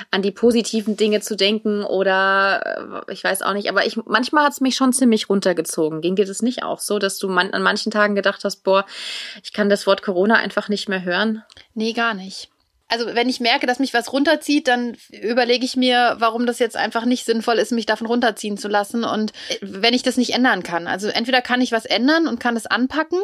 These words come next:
Speaker 2: und dann mache ich das auch. Oder ich versuche halt einfach den besten Weg für mich da zu finden. Und das waren halt ganz viele Dinge, die ich nicht ändern kann. Also gut, Turniere, ich meine, klar, wenn jemand jetzt gewöhnt ist, den ganzen Sommer über Turniere zu reiten,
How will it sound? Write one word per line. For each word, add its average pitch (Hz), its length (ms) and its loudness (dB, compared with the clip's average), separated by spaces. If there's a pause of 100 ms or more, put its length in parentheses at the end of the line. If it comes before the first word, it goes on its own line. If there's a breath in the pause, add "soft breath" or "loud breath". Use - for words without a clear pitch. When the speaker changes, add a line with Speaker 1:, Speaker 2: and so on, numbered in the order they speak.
Speaker 2:
und 240 160 -2
dann 220 120 0
mache 220 160 0
ich 277 100 -4
das 294 200 -6
auch. 294 440 0
Oder 254 520 6
ich - 260 0
versuche 254 380 2
halt 254 160 4
einfach 233 380 0
den 247 180 2
besten 247 320 2
Weg 247 180 0
für 247 140 -2
mich 240 220 0
da 214 160 0
zu - 120 -6
finden. 269 460 0
Und 190 360 -6
das 208 200 -6
waren 220 180 4
halt 233 140 2
ganz 233 220 0
viele 240 220 4
Dinge, 240 200 2
die 220 80 -2
ich 214 100 -6
nicht 233 200 -2
ändern 208 280 0
kann. 175 400 -8
Also 208 300 -4 (220 loud breath)
gut, - 280 -6
Turniere, 240 400 4
ich 220 120 0
meine, 214 100 -2
klar, 220 220 4
wenn 208 100 0
jemand 208 240 0
jetzt 208 160 -2
gewöhnt 220 260 -2
ist, 220 120 -2
den 202 80 -4
ganzen 208 240 0
Sommer 208 240 0
über 208 160 0
Turniere 220 320 -2
zu 247 100 0
reiten, 220 420 2